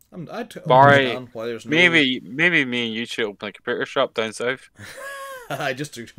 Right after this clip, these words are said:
Speaker 1: <laughs> one just across the board and deliver everywhere down there. <laughs>
Speaker 2: Yeah.
Speaker 1: Import the man from other companies and just sell 'em for higher money. <laughs> You make a fortune
Speaker 2: I
Speaker 1: at the
Speaker 2: know.
Speaker 1: minute.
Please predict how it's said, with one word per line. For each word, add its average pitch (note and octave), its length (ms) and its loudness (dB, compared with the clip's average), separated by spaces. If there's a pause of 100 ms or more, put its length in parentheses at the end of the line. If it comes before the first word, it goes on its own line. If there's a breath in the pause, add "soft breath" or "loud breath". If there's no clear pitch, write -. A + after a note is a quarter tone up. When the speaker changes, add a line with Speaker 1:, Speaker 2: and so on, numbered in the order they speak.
Speaker 1:
<laughs> C3+ 180 -20
one B2+ 260 -10
just A#2 140 -14
across A2 280 -10
the A2 60 -16
board G#2 300 -10
and B2 80 -14
deliver G#2+ 280 -12
everywhere A2 300 -14
down A2 240 -14
there. B2 280 -18 (180)
<laughs> - 840 -10 (180)
Speaker 2:
Yeah. C3+ 320 6 (320 soft breath)
Speaker 1:
Import B2 340 -4
the G#2+ 60 -12
man A#2+ 160 -6
from A2+ 160 -12
other B2+ 160 -6
companies C3 380 -12
and A2 80 -16
just A2 120 -10
sell F#2+ 200 -10
'em G#2+ 60 -16
for G#2 180 -16 (120)
higher A2 240 -8
money. C#3 280 -12 (640)
<laughs> - 600 -6
You G3 160 -4
make G#3 140 -4
a G#2+ 40 -10
fortune D3+ 360 -4
Speaker 2:
I C#3+ 60 2
Speaker 1:
at C3 60 -2
the F#3 80 -6
Speaker 2:
know. - 20 -6
Speaker 1:
minute. E3 180 -8